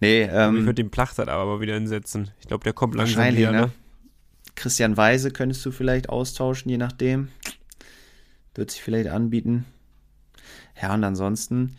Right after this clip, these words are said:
Speaker 1: Nico, du musst echt zusehen hier. Tabellarisch, das sieht, du leuchtest, du beleuchtest deinen Raum. Was suchst du?
Speaker 2: <laughs> Irgendwie kam ein Treck, äh, ein Tropfen von der Decke. <laughs> Ich
Speaker 1: Das
Speaker 2: frag
Speaker 1: ist
Speaker 2: mich
Speaker 1: nie
Speaker 2: grad,
Speaker 1: gut.
Speaker 2: woher?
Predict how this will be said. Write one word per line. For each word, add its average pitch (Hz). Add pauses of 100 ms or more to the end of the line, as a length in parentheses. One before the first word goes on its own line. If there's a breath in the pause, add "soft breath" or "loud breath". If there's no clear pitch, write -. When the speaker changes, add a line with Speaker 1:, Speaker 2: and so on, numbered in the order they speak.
(200 soft breath)
Speaker 1:
Nico, 117
du 110
musst 113
echt 127
zusehen 120
hier. 98 (180)
Tabellarisch, 113
das 120
sieht, - (280)
du -
leuchtest, 117
du 104
beleuchtest 113
deinen 110
Raum. 110
Was 110
suchst 131
du? 170 (120)
Speaker 2:
<laughs> -
Irgendwie 131
kam 135
ein 107
Treck, -
äh, 113 (180)
ein 110
Tropfen -
von -
der 113
Decke. 117
<laughs> - (960 loud breath)
Ich 160
Speaker 1:
Das 139
Speaker 2:
frag 185
Speaker 1:
ist 175
Speaker 2:
mich 160
Speaker 1:
nie -
Speaker 2:
grad, 147
Speaker 1:
gut. 113
Speaker 2:
woher? 143